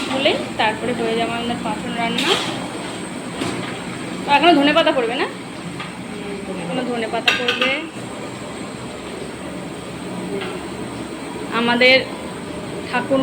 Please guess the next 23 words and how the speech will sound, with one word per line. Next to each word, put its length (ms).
মশাই 360
রান্না 280
করছে 280
চেয়ারে 360
বসে। 240
রান্না 300
করেছি 240
পাঁচ 160
রকমের 320
ভাজা, 320
পটল, 460
উচ্ছে, 320
আলু, 260
বেগুন, 420
কুমড়ো, 320
সব 120
রকম 240
ভাজা 240
করেছি। 320
আর 80
এখানে 260
হবে 180
ভাত, 460